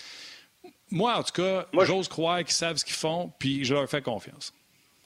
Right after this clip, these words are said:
Speaker 1: Tu sais,
Speaker 2: Moi,
Speaker 1: je suis d'accord,
Speaker 2: moi
Speaker 1: peut-être au début, il aurait dû le laisser en Finlande ou le championnat mondial junior quand il voyait que sa saison allait nulle part. Tout ça, on en a parlé, puis je suis cent pour cent avec
Speaker 2: Ouais.
Speaker 1: toi.
Speaker 2: Mais qu'est-ce que,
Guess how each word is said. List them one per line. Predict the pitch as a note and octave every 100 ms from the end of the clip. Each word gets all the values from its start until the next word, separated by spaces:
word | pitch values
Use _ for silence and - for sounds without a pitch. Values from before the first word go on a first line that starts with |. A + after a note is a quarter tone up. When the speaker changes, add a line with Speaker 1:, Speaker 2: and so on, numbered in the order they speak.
| _
Speaker 1:
Tu | -
sais, | C4
Speaker 2:
Moi, | F#4
Speaker 1:
je | F#3+
suis | -
d'accord, | F3
Speaker 2:
moi | F3
Speaker 1:
peut-être | E3 G#3+ F#3
au |
début, | D3 C#3+ F#3
il |
aurait | C#3+
dû | C3
le | E3+
laisser | D#3 D3+
en | E3+
Finlande | - D#3 C#3 C#3+ D#3 E3+
ou |
le | C#3
championnat | - D#3+ D#3+ E3
mondial | D3+ C3+ D3
junior | B2 C#3 D3+ D#3+
quand | C#3 -
il |
voyait | B2+ C3 D#3
que |
sa | - C3
saison | C3 C3
allait | C#3 B2+
nulle | A#2+ A2+
part. | C3 C#3 D3+ - - -
Tout | F#3+
ça, | A3
on | F3+
en | D3+
a | C#3+
parlé, | C3+ C#3 F3
puis | -
je | C3
suis | A#2 D3
cent | - F#3
pour | D3+ B2
cent | -
avec | A#2+ G#2
Speaker 2:
Ouais. | C3
Speaker 1:
toi. | B2+ - _ _ _ -
Speaker 2:
Mais | C3
qu'est-ce | F#3 F3+ B3+
que, | G3